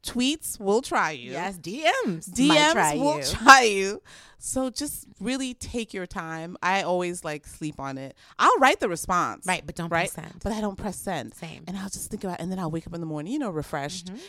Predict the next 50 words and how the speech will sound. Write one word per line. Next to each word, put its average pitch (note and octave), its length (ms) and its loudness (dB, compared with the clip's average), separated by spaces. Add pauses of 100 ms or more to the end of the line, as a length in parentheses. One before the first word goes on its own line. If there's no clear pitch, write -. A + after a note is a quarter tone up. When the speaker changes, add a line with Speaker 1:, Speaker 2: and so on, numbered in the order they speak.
(100)
Speaker 1:
And D#3+ 160 -10
I'll D3 80 -10
say, C#3+ 340 -14
"Oh, G#3+ 220 -12 (180)
should - 220 -10
I D#4 180 -14
press, - 300 -18
should E4+ 240 -8
I G4 40 -10
send F#4+ 260 -14
that?" F4+ 160 -16
Speaker 2:
Mm-hmm. G3+ 260 -10
Speaker 1:
And C4+ 140 0
then D#4 80 0
sometimes D#4+ 500 -4
I'll G#3 120 4
be G3+ 140 -6
more F#3 220 -2
diplomatic. D3+ 680 -4 (400)
What G#3 100 0
do A3 60 0
you A3 80 0
do? C3+ 260 -4 (300)
Speaker 2:
<laughs> - 260 -18
I G#4+ 180 4 (160)
definitely D#4+ 1000 -4
now G#3 260 2
sleep F#3 240 -6
on D#3+ 140 -4
it. D3+ 180 -4
And F#3+ 100 0
I G#3 120 4
don't B3 160 -2
know. F#3 80 -6 (120)
I, A#3+ 220 6
sometimes F#4+ 320 -4
I C4+ 60 -2
just G3 160 -6
press - 200 -6
send. F2 380 -14
Speaker 1:
Yeah. D#3+ 80 -12
Speaker 2:
Like, G#3+ 140 0
if B3+ 160 -4
this C4 100 -2
is D4 140 -4
my A#3+ 100 2
rule, E3+ 240 -2
if F3+ 100 -2
I'm C4+ 140 2
still G3+ 400 -4